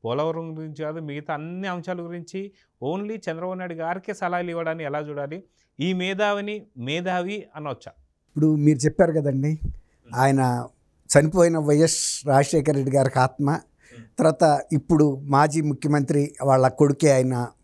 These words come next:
Speaker 2: ఆ, జగన్మోహన్ రెడ్డి గారికి అంతరాత్మ అని. అది వాస్తవం అండి. ఆయన వాళ్ళ కుటుంబ శ్రేయోభిలాషి. చిరకాలం నుంచి ఇంకా భవిష్యత్తులో కూడా ఆయన జీవితకాలంలో కూడా ఆ కుటుంబానికి శ్రేయోభిలాషిగా ఉంటాడు. అందుకు ఎవరికి అభ్యంతరం ఉండాల్సిన అవసరం లేదు.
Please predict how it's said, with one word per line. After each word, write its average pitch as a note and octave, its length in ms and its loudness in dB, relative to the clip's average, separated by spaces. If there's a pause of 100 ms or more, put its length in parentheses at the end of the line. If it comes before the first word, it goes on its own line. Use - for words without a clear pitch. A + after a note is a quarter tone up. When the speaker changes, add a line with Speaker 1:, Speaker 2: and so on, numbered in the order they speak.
(140)
Speaker 2:
ఆ, A2+ 400 2 (100)
జగన్మోహన్ D3 480 4
రెడ్డి B2+ 160 0
గారికి B2 220 4
అంతరాత్మ A#2+ 480 -2
అని. A2 280 -4 (540)
అది A#2+ 180 2
వాస్తవం A2+ 480 0
అండి. G2 240 -4
ఆయన B2 540 0
వాళ్ళ A2 240 2
కుటుంబ B2 360 -2
శ్రేయోభిలాషి. G#2+ 840 -2 (440)
చిరకాలం E3+ 760 2
నుంచి G3+ 440 0 (120)
ఇంకా D#3 260 4
భవిష్యత్తులో D#3+ 580 2
కూడా E3 180 2
ఆయన D#3+ 320 6
జీవితకాలంలో D3+ 720 2
కూడా D3 320 0
ఆ C#3 180 4
కుటుంబానికి C#3+ 560 0
శ్రేయోభిలాషిగా B2 720 2
ఉంటాడు. G2+ 400 -4 (500)
అందుకు D#3+ 320 4
ఎవరికి D#3+ 300 4
అభ్యంతరం D3 440 2
ఉండాల్సిన C3 440 2
అవసరం A2+ 400 -2
లేదు. F#2+ 320 -6